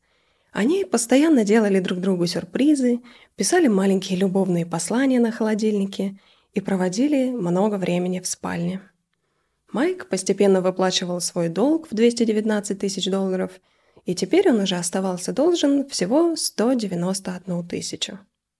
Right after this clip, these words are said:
И вот его самая лучшая жена на свете Далия предлагает ему:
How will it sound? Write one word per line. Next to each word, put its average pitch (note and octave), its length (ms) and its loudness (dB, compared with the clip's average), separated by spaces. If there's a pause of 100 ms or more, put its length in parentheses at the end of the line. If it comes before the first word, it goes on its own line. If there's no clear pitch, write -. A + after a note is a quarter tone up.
(520)
И G3 100 -2
вот C4 440 2 (180)
его G#3 240 0
самая D#4 600 2
лучшая G#3+ 500 -2
жена G3 260 0
на F#3+ 160 -2
свете F3+ 400 -4
Далия B3+ 520 0 (500)
предлагает G#3 580 2
ему: E3+ 400 -4